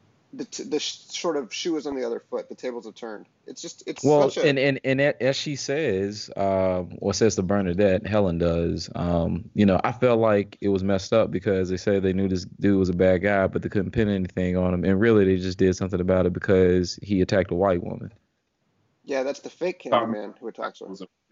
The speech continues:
Speaker 3: fake Candyman?
Speaker 2: Yeah, yeah. When, when she goes into the bathroom where that boy was mutilated, um,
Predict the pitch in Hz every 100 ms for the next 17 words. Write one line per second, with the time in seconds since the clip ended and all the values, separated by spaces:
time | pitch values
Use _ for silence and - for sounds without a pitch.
0 | 113 - 104 98 120 113 110 110 113 110
1 | - _ _ _ _ - - - 170 147
2 | - - 123 98 110 117 104 123 120 107
3 | 135 110 113 113 110 107 101 - 107 104
4 | 92 95 92 90 87 90 90 92 - 92
5 | 90 90 90 87 85 82 87 95 92 87
6 | 87 87 87 87 87 85 85 85 87 85
7 | 82 85 85 82 90 95